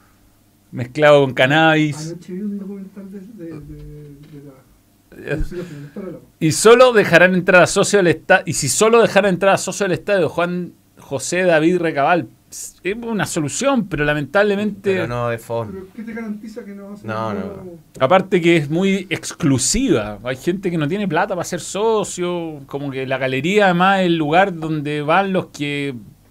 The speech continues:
Speaker 1: po-, o sea, es lo máximo que pueden pagar. Es caro. Es pes-, es, weón, es carísimo. Eh, a ver, comparado con cualquier servicio de entretención, es caro ir al estadio. Es carísimo. Eh, ir al cine es más barato que ir al estadio.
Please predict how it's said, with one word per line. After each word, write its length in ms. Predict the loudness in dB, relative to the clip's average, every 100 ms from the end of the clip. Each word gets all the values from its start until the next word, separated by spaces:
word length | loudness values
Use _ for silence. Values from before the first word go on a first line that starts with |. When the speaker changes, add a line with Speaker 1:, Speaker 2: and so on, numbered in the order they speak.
| _ _ _ _ _ _ _ -20 -12
Speaker 1:
po-, 160 | -12 -12 -16
o 60 | -6
sea, 280 | 2 4 4
es 160 | 4
lo 120 | 2
máximo 400 | 0 -2 -4 -2
que 100 | 0
pueden 240 | 0 0 -2
pagar. 400 | -2 2 4 2
Es 100 | -2 -2
caro. 480 | 2 2 2 -4 -12 _ _ _ _ -12
Es 100 | -12
pes-, 320 | 0 0 0 -6
es, 100 | -4
weón, 360 | 0 0 0
es 100 | -8
carísimo. 480 | -2 0 0 -4 -8
Eh, 100 | -8 -4
a 60 |
ver, 140 | -4 -4 -6
comparado 460 | -4 2 6 6
con 100 | 2
cualquier 320 | -2 -2 -2
servicio 920 | 0 0 0 -4 -4 -2 0 0 -2 -2
de 200 | -2 -2
entretención, 800 | -2 -4 -4 -6 0 0 -2 -10 -18 -20
es 120 | -2
caro 220 | 2 2
ir 80 | 2
al 80 | -4
estadio. 440 | -6 -6 -6 -8 -14 _ _
Es 100 | -10
carísimo. 580 | 0 0 0 -2 -6 -8 -14 _ -20 -20 -20 _ -4
Eh, 180 | -4 0
ir 120 | 2
al 120 | 2
cine 260 | 2 0 0
es 60 | 2
más 180 | 0
barato 340 | 2 2 2 -2
que 60 |
ir 100 | -8
al 60 | -12
estadio. 300 | -16 -16 -10